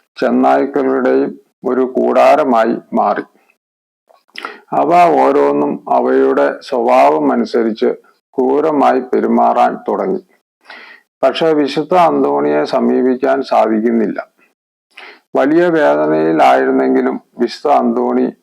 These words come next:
ധീരതയോടെ ഇങ്ങനെ പറഞ്ഞു, "നിങ്ങൾക്കുള്ളിൽ എന്തെങ്കിലും ശക്തി ഉണ്ടായിരുന്നെങ്കിൽ എൻ്റെ അടുത്തേക്ക് വരാൻ അത് മതിയായിരുന്നു. എന്നാൽ ദൈവം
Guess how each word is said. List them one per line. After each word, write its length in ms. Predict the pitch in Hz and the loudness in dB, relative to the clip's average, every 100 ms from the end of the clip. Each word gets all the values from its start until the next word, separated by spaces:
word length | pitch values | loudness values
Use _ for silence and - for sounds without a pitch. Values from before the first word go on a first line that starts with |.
| 117 | -2
ധീരതയോടെ 840 | 113 120 127 123 131 127 123 127 - | 0 0 0 0 2 2 0 -2 -6
ഇങ്ങനെ 360 | 110 113 117 120 - | -6 -4 -2 -4 -4
പറഞ്ഞു, 360 | - 104 98 - _ _ _ _ _ _ _ - - - _ | -4 -4 -4 -8 _ _ _ _ _ _ _ -20 -20 -20 _
"നിങ്ങൾക്കുള്ളിൽ 840 | 131 143 156 170 170 165 147 151 151 - | -4 -2 0 0 0 0 2 2 2 -2
എന്തെങ്കിലും 640 | 131 139 147 147 143 143 139 | -2 0 0 0 0 -2 -4
ശക്തി 480 | - 127 - - 143 - | -4 -4 -4 -4 -2 -2
ഉണ്ടായിരുന്നെങ്കിൽ 1000 | - 117 117 123 131 127 127 117 113 110 - _ _ _ | -2 0 4 4 2 0 0 0 -2 -2 -6 _ _ _
എൻ്റെ 320 | 127 127 143 160 | -4 -2 2 4
അടുത്തേക്ക് 560 | 127 120 - 131 127 135 | 4 2 -2 -2 0 -2
വരാൻ 420 | 120 113 113 120 - - | 0 2 4 2 0 -4
അത് 240 | 110 117 123 - | -2 -2 -4 -4
മതിയായിരുന്നു. 760 | 113 107 117 117 104 92 90 90 _ _ _ _ _ - - - - | -4 -2 0 2 0 -2 -6 -12 _ _ _ _ _ -20 -20 -16 -6
എന്നാൽ 340 | 139 143 143 143 | -2 2 2 2
ദൈവം 420 | 135 139 151 175 | 2 2 2 0